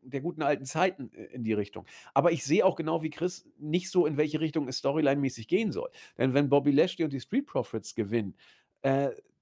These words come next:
dann wird das verpuffen wie nichts, weil die Promo hat überhaupt niemanden, äh, interessiert, war ein Fremdschämen-Faktor auch dabei, wie ich schon gesagt hab.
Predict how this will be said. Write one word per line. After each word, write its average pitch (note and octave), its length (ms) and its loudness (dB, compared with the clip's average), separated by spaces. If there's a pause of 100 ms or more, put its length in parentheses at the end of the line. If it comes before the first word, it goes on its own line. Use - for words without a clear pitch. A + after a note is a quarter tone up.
(400)
dann D#3+ 600 0 (1000)
wird F3 280 0
das - 400 -4 (240)
verpuffen F#3+ 520 0
wie G3 100 -2
nichts, - 480 -4
weil D#3 380 2
die D3 200 -8
Promo G3+ 640 0
hat D#3+ 200 -4
überhaupt D3+ 420 0
niemanden, G3+ 880 -4 (140)
äh, E3 140 -2
interessiert, D#3+ 960 -2
war D3 240 4
ein C#3+ 140 -2
Fremdschämen-Faktor F3 1080 -2
auch E3 140 0
dabei, F3 400 2
wie F#3 100 -4
ich F3+ 80 -10
schon F3 180 -4
gesagt E3+ 360 -2
hab. A#3 180 -6